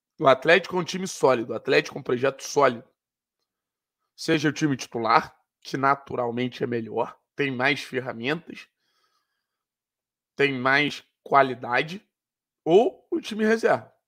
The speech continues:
Time misto, que é um time que, se você olhar, pode não dar muita coisa pra esse time, mas é um time que vem se disponibilizando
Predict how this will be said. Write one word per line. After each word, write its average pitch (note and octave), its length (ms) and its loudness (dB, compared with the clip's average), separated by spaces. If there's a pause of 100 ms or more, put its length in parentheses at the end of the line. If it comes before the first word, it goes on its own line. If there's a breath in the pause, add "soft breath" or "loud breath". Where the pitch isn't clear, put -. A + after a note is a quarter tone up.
(880)
Time D3+ 280 -2
misto, G3 400 -4 (380)
que - 80 2
é D3 40 4
um C#3 100 -2
time C3 380 -8
que, A#2+ 320 -16 (320)
se A#2+ 180 -10
você B2+ 300 -2
olhar, C#3 440 2 (800)
pode C#3 300 0
não D#3 160 -8
dar D#3 160 4
muita F3 300 -4
coisa F3+ 320 2
pra B2+ 120 -8
esse - 140 -8
time, - 220 -20 (340)
mas C3+ 300 -2
é C#3 60 0
um C3 80 -4
time D3 420 -8
que E3 400 -10 (960)
vem E3+ 520 -4 (200)
se - 280 -12
disponibilizando F#3 1400 -2